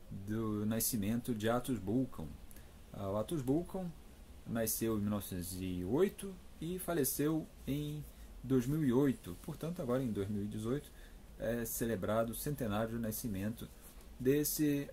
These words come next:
artista que foi responsável pela manutenção de aspectos da nossa tradição, eh, na arquitetura moderna. O Atos Buchan produziu azulejos, e azulejos como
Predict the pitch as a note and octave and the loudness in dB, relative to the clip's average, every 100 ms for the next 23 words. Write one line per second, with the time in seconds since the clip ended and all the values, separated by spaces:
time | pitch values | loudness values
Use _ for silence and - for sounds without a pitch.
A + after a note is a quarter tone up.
0 | - A#2+ - C3 C#3+ - D3 D#3 - D3 | -2 -2 0 -2 -2 -2 -4 -6 0 2
1 | D3 - C3+ D#3 - C#3 - C3 C#3+ C#3 | 2 0 0 0 0 0 4 4 2 0
2 | D3 D3 C#3+ C#3 - - - - D3 D#3 | 2 4 6 4 0 -16 -18 -8 0 4
3 | F#3 E3 D#3+ D#3+ C#3+ A#2 A#2+ C3 C#3 - | 4 2 0 0 2 4 4 4 2 -6
4 | - - A#2 C3 C3+ C3 - C3+ B2 - | -16 -8 2 4 4 2 -2 -4 -4 6
5 | E3+ F#3 - G2 G2 G#2 G2+ G2+ - F#2+ | 8 8 4 -6 -2 -2 -2 -4 -4 -4
6 | F2+ F2 F2 - - - - - G2 F2 | -2 -4 -6 -8 -8 -10 -12 -4 -4 -2
7 | - A2+ B2+ C3 - - - - - G#2+ | 0 2 2 0 -8 -16 -16 -18 -10 -2
8 | G#2+ A2 B2 C#3+ C#3+ C#3+ C#3 C3+ - - | 2 2 4 4 4 4 2 -2 -2 -4
9 | C#3+ C3+ C#3+ C#3+ D#3 - C3+ D3 B2 C3+ | -2 0 2 2 -2 -4 -2 2 6 6
10 | A2+ E2+ - - - - - - D3+ A#2+ | 6 -2 -8 -16 -16 -16 -16 -4 2 4
11 | - D3+ A#2+ F3+ C#3+ F#2+ F2 - - - | 4 2 4 2 2 -4 -6 -10 -14 -14
12 | - E3+ F#3+ E3 C#3 E3 G#3 - D3+ E3 | -2 0 2 2 4 2 0 -2 0 2
13 | F3+ C#3+ F3 E3 G2+ F2+ - - E3 F3+ | 4 6 8 6 2 -4 -8 -2 0 2
14 | F#3+ C#3+ D#3 E3 - - D3+ E3 | 4 4 4 0 -4 0 2 0